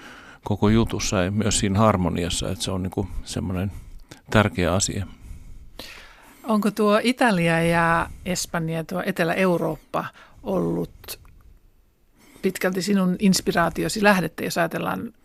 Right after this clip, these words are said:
Speaker 2: muotia ja muotiluomuksesi?
Speaker 1: No oikeastaan niinku hyvin erilaiset asiat, että ihan niinku,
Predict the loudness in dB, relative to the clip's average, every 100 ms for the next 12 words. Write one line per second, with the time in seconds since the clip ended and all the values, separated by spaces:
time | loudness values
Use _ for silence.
0 | -2 0 0 -2 -4 -2 -4 -4 -8 -8
1 | -6 -4 -4 -6 -10 -14 -20 -20 -20 -20
2 | -20 -18 -18 -18 -20 -20 _ 2 4 2
3 | 2 0 2 4 4 4 4 2 -4 2
4 | 4 6 6 6 6 4 4 4 2 4
5 | 2 2 0 0 4 4 4 4 2 2